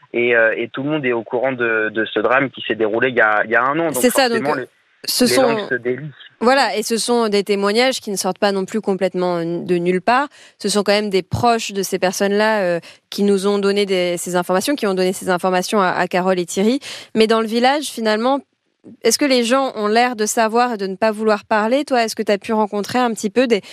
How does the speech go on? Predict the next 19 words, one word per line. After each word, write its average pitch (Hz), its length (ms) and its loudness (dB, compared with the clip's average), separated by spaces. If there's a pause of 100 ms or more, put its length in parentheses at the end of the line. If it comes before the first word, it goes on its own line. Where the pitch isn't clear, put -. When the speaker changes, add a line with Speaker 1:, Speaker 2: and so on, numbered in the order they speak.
(180)
Speaker 2:
des 202 120 4
passants, 214 480 2
des 220 140 2
résidents, 202 640 0
euh, 180 340 0 (420)
qui, 208 220 2
euh, 190 80 4
qui, 190 340 -2
qui - 140 -8
peut-être 226 560 0
savaient 202 240 2
des 196 140 2
choses 247 240 -2
mais 202 100 2
ne 190 140 2
voulaient 185 260 0
pas 202 160 0
le 202 60 -6
dire ? 202 220 0